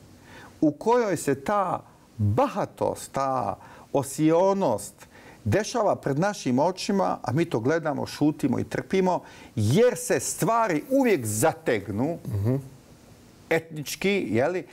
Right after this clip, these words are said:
Speaker 1: stvarajući uvijek neprijatelje i straha od onog drugog. Dakle, naravno da je ovo sve što se sad dešava je u funkciji vjerovatno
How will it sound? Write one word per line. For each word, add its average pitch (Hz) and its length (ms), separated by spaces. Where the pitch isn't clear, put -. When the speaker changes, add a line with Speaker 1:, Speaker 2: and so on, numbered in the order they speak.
Speaker 1:
stvarajući 208 1000
uvijek 226 280
neprijatelje 165 680
i 120 40
straha 135 560
od 139 140
onog 131 240
drugog. - 460
Dakle, 156 340
naravno 160 500
da 127 80
je 139 100
ovo 123 120
sve 113 160
što - 120
se 98 160
sad 107 200
dešava 92 420
je 101 60
u - 20
funkciji 113 440
vjerovatno 104 600